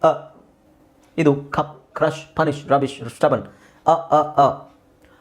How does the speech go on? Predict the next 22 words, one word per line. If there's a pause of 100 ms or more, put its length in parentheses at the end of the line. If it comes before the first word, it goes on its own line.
(260)
But (320)
ಯು
ಅಕ್ಷರದ
ಲಾಂಗ್
ವಾವೆಲ್
ಇದೆಯಲ್ಲ,
ಅದರಲ್ಲಿ
ಊನು
ಸೇರುತ್ತೆ.
ಬರೀ
ಯು
ಮಾತ್ರ
ಅಲ್ಲ, (280)
ಊನು
ಸೇರುತ್ತೆ. (420)
ಓಕೆ?
ಊ. (580)
Alright. (360)
ಇದು
ನೋಡಿ, (100)
ಕ, (400)
ಕ,